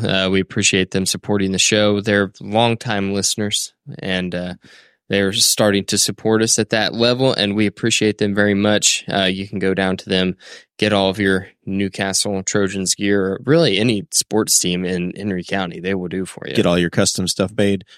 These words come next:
Speaker 2: Uh, Blake Reese is scheduled to join us next week, I believe. So he's
Speaker 1: That's
Speaker 2: gonna
Speaker 1: right.
Speaker 2: be the, uh, the special guest on the show. Um, all right, so let's get to know, uh, let's get to know Representative Corey Criswell.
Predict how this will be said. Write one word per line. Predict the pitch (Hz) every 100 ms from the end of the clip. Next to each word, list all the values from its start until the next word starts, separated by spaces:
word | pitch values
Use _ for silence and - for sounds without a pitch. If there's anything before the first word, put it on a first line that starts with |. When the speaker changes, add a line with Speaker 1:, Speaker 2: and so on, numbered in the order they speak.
| _ -
Speaker 2:
Uh, | 101 92
Blake | 110 123 120
Reese | 131 -
is | 104
scheduled | - 113 113
to | -
join | 87 110 156
us | - -
next | 92
week, | 135 -
I | 82
believe. | 65 52 - -
So | 90
he's |
Speaker 1:
That's | 87 -
Speaker 2:
gonna | 113
Speaker 1:
right. |
Speaker 2:
be | 101
the, | 95 92
uh, | 92
the | 92
special | 98 131 117 120
guest | 113 120 -
on | 110
the | 104
show. | - 117 156 _ - _ _ -
Um, | 107 107 104 101 98 92 - -
all | 196
right, | -
so | - 214
let's | 370
get | 392 -
to | 240
know, | 226 226
uh, | 220 208 220
let's | 247
get | - 233
to | 240
know | 226
Representative | 220 214 - 214 -
Corey | - 247 233 226
Criswell. | 240 220 202 101 85